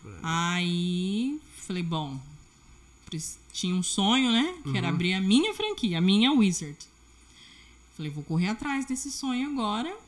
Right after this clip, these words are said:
Speaker 2: E aqui, graças a Deus, estamos em Confresa.
Speaker 1: E o que que te trouxe, o que que te motivou a, a você vir abrir essa franquia aqui?
Speaker 2: Quando eu vim pra cá,
Speaker 1: Hum.
Speaker 2: passear,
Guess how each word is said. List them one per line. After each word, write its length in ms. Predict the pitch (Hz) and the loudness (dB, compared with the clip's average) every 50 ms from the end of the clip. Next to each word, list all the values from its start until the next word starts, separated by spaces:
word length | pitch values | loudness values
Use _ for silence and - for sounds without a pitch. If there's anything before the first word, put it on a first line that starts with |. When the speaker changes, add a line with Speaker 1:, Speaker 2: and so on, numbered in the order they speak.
| - - | -8 -6
Speaker 2:
E 120 | 214 214 | -4 -2
aqui, 480 | 214 220 220 - - - 208 202 214 226 | -2 -2 -4 -6 -8 -6 -6 -4 -4 -4
graças 500 | 214 220 208 208 226 254 262 - - 262 | -4 -4 -4 -2 -2 -4 -4 -6 -6 -4
a 80 | 240 | -4
Deus, 280 | 220 202 196 202 208 214 | -4 -2 -2 -2 -2 -4
estamos 460 | 233 226 - - 208 185 185 196 202 | -4 -6 -6 -6 -6 -4 -4 -4 -2
em 200 | 202 208 214 202 - - | -2 -2 -4 -4 -8 -12
Confresa. 720 | - 208 202 226 - - - 156 139 143 143 151 151 151 151 151 151 156 160 160 - - - - _ | -10 -8 -6 -6 -8 -10 -12 -10 -10 -8 -8 -10 -8 -8 -8 -8 -8 -8 -10 -12 -14 -18 -20 -8 _
Speaker 1:
E 60 | 160 165 | -2 -2
o 40 | |
que 140 | 165 - 240 | 0 -2 -4
que 80 | 220 - | -4 0
te 120 | - 240 | 0 0
trouxe, 380 | 220 - - 202 190 180 - - | 0 0 0 0 2 2 0 -2
o 40 | - | -4
que 80 | 196 175 | -8 -10
que 60 | - | -6
te 120 | - - 190 | -4 -4 -2
motivou 680 | 185 190 180 180 - 190 160 143 147 151 147 139 131 | 0 -2 -2 -2 -2 -2 -2 0 -2 -2 0 -2 -2
a, 240 | 127 123 120 120 123 | -4 -6 -6 -8 -8
a 40 | 123 | -8
você 320 | 123 131 - - 156 147 | -6 -4 -4 -2 -2 -4
vir 520 | 139 135 139 139 135 131 127 127 123 120 - | -4 -4 -4 -4 -4 -4 -4 -4 -6 -8 -6
abrir 340 | 131 131 131 127 131 135 135 | -6 -4 -4 -2 -2 -2 0
essa 280 | 123 120 110 - - 139 | -2 -2 -4 -6 -6 -8
franquia 460 | - 135 139 131 123 - - 135 123 | -6 -4 -4 -4 -6 -6 -8 -8 -8
aqui? 260 | 117 - - - - 107 - - - - - - - | -8 -12 -14 -16 -16 -16 -18 -20 -20 -20 -20 -12 -2
Speaker 2:
Quando 400 | - 269 302 381 453 480 453 349 | 0 2 2 2 0 -2 -2 -2
eu 100 | 277 254 | 0 0
vim 240 | 196 185 170 160 151 | 0 0 -2 -2 -2
pra 160 | - 156 127 | -4 -6 -6
cá, 420 | - - 180 185 180 143 113 143 - - - - - - - - - - - | -6 -4 -4 -2 -2 -4 -4 -8 -10 -16 -20 -20 -20 -20 -20 -20 -18 -8 -4
Speaker 1:
Hum. 40 | |
Speaker 2:
passear, 540 | 120 165 160 - - 180 175 175 165 147 147 | -2 -2 -2 0 0 0 0 2 0 -2 -4